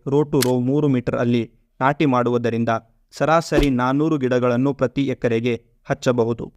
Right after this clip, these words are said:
ನಾಟಿ ಮಾಡಿದ ಎರಡು ವರ್ಷದಲ್ಲಿ ಪ್ರತಿ ಗಿಡಕ್ಕೆ ಮೂರು ಕೆಜಿಯಂತೆ ನಾನ್ನೂರು ಗಿಡಕ್ಕೆ ಸಾವಿರದ ಇನ್ನೂರು ಕೆಜಿ ಎಕರೆಗೆ ಇಳುವರಿ ಸಿಗುತ್ತದೆ. ಇದರ ಒಂದು ಮಾರ್ಕೆಟ್ ಸರಾಸರಿ ಬೆಲೆ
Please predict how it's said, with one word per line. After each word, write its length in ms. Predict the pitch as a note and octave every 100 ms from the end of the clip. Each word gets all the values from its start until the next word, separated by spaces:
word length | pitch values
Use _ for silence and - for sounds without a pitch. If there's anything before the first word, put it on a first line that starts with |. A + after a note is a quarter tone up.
| -
ನಾಟಿ 280 | C3+ E3 F#3
ಮಾಡಿದ 300 | E3 D#3 D#3
ಎರಡು 380 | D3+ A#2+ C#3+ C#3
ವರ್ಷದಲ್ಲಿ 520 | B2+ C3+ A#2 A#2+ A#2 - _ -
ಪ್ರತಿ 280 | C3+ C3 E3+
ಗಿಡಕ್ಕೆ 420 | D3+ D3+ - D#3
ಮೂರು 360 | C#3 C3 C#3 C#3
ಕೆಜಿಯಂತೆ 600 | B2+ A#2+ A#2 A2+ B2 A2+ A#2 _ _ _ _ _
ನಾನ್ನೂರು 340 | B2+ C3+ E3 D#3+
ಗಿಡಕ್ಕೆ 400 | B2 A#2+ - A#2+ A#2+ - - _ -
ಸಾವಿರದ 400 | C3+ D#3+ F3 D#3+ D3
ಇನ್ನೂರು 280 | C3+ D3+ C#3+
ಕೆಜಿ 300 | C3+ B2 A#2+
ಎಕರೆಗೆ 460 | A#2 B2+ A#2+ A#2 A2+ - _ -
ಇಳುವರಿ 320 | D3 C3+ B2+
ಸಿಗುತ್ತದೆ. 520 | - C3 B2 A#2 A2 - _ _ _
ಇದರ 220 | C3+ B2+ B2
ಒಂದು 280 | B2 A#2+
ಮಾರ್ಕೆಟ್ 420 | A#2+ B2 C3 E3+ -
ಸರಾಸರಿ 440 | C#3 C3 - A#2
ಬೆಲೆ 260 | A2+ A#2+